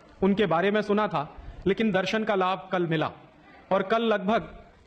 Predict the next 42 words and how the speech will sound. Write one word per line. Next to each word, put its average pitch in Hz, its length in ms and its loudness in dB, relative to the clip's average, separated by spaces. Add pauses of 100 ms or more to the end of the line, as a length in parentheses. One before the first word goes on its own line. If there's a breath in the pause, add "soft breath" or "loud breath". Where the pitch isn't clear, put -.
(180)
चालीस 220 420 0
मिनट 214 220 0 (280)
मैं 208 100 2
उनके 196 300 2
साथ 175 320 -2
रहा। 147 240 -2 (720 soft breath)
तो 196 60 4
चालीस 208 440 0
मिनट 214 240 2 (120)
मुझे 190 160 2
बापू 180 300 0
का 208 120 0
जो 196 80 0
सानिध्य 185 420 0
मिला, 196 240 2 (600 soft breath)
उसमें 240 440 2
उन्होंने 226 360 2
जो 208 120 2
कहा, 175 360 -4 (500 loud breath)
वैसी 220 360 2
ही 247 180 2
बात 180 440 -2 (320 loud breath)
मैं 240 200 4
कहने 214 280 0
की 220 120 -2
कोशिश 196 320 0
कर 180 120 -2
रहा 170 180 0
हूं 180 140 0
सारे 160 260 -2
देश 143 280 0
में, 117 100 -10 (540 soft breath)
शायद 214 460 0 (100)
अपनी 208 280 0
भाषा 139 340 -4
में। 110 120 -12 (1080 soft breath)
बापू 226 240 2
ने 262 80 4
मुझको 247 300 0
कहा, 240 260 -2
और 214 180 0
कल 220 400 0